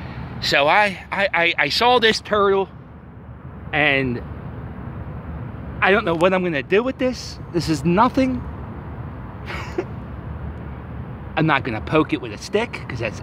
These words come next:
animal abuse or something. I don't, I do wanna make him snap.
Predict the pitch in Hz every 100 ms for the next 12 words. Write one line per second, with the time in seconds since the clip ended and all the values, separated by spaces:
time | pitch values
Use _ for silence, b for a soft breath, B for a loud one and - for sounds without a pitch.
0 | - 143 190 214 240 233 254 254 - -
1 | 185 165 233 233 226 - 151 147 135 B
2 | B - 131 135 233 151 107 104 - -
3 | - 120 85